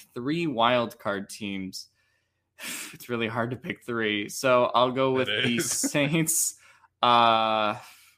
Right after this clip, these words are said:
Speaker 1: I'll go with the Saints, the Seahawks, and the Cardinals. I will go with those three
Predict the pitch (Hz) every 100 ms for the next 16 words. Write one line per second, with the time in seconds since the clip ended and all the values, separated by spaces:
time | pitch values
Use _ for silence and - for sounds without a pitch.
0 | _ _ _ _ _ _ _ _ - 131
1 | 143 135 135 - 147 156 156 - 127 -
2 | - 135 127 123 120 120 113 - - -
3 | - - _ _ _ _ _ _ _ _
4 | _ _ _ _ _ _ - 120 113 113
5 | 110 107 104 107 - 113 98 92 - -
6 | - _ - 104 104 113 107 104 104 98
7 | _ 110 104 104 - 113 107 104 101